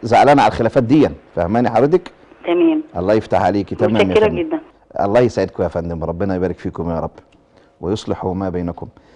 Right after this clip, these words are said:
Speaker 1: آه، بسم الله والحمد لله والصلاة والسلام على رسول الله صلى الله عليه وسلم. ال-، الأستاذة إيمان بتقول واقفة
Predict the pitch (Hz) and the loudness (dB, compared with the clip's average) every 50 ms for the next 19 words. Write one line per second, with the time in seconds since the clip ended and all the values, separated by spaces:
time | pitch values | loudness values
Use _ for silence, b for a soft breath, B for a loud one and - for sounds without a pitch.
0 | b b b b b - - 85 90 92 92 101 - - 110 101 104 110 104 85 | b b b b b -6 -2 0 0 0 0 -2 -4 -6 -2 0 2 2 2 2
1 | - 104 95 90 90 95 98 95 - - 87 98 98 - - - 87 92 92 87 | -2 -2 -2 -2 0 0 0 0 0 -2 -4 -4 -4 -4 -6 -4 -4 -2 -2 -2
2 | 71 76 87 82 82 78 - 92 85 87 87 92 - 107 - - 95 85 80 82 | -2 -2 -2 -2 -4 -4 -6 -8 -6 -2 -2 -4 -4 -4 -8 -8 -6 -6 -4 -2
3 | 87 90 85 95 90 90 - - 73 71 85 92 90 87 87 92 90 90 87 - | -2 -2 -2 -2 -6 -6 -8 -8 -8 -6 -4 -4 -4 -6 -6 -8 -8 -8 -10 -12
4 | - 90 - - 78 73 69 - - _ _ _ b b b b b b b b | -14 -16 -14 -12 -12 -12 -12 -14 -18 _ _ _ b b b b b b b b
5 | b b b b b _ - 104 113 113 113 113 113 95 117 - - 165 165 143 | b b b b b _ -6 -4 -2 0 0 -2 -2 -4 -8 -2 2 2 4 4
6 | 147 160 156 - - _ _ _ _ _ _ _ _ _ _ _ _ _ _ _ | 4 2 0 0 -10 _ _ _ _ _ _ _ _ _ _ _ _ _ _ _
7 | _ _ _ _ _ _ _ _ _ _ _ 98 98 98 101 117 135 143 127 107 | _ _ _ _ _ _ _ _ _ _ _ -6 -4 0 0 0 2 0 0 -2
8 | - 120 113 107 104 107 - - - 147 | -2 -2 0 0 0 0 0 -4 -6 -8